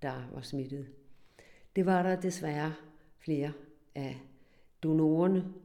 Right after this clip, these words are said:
altså mændene, der var. Og derfra, øh, holdt Nina Arbo op med at bruge, øhm, homoseksuelle mænd til sin donorsvirksomhed, naturligvis. Hun var i chok.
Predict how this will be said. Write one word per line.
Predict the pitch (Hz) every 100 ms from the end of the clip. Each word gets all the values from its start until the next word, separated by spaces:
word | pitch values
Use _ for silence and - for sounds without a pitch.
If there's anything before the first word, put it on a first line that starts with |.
| 143
altså | 139 143
mændene, | 143 139 - 147 143
der | 131
var. | 123 120 120 - - - - - - - - -
Og | - 165 185
derfra, | 202 190 - 160 165 160 - 220
øh, | 156 156
holdt | 143 160 165 165 165
Nina | 170 165
Arbo | 139 151 165 170 156 -
op | 160 156
med | 165
at | 156 151
bruge, | - 143 147 160 - - - - -
øhm, | 151 - -
homoseksuelle | 165 165 170 160 160 156
mænd | 151 151 151 - -
til | -
sin | 139 143
donorsvirksomhed, | 143 139 156 151 156 - - 147 139 135 131 139
naturligvis. | 127 - 151 147 135 - - - - - - - - -
Hun | 139 143
var |
i | 156
chok. | - 135 127 -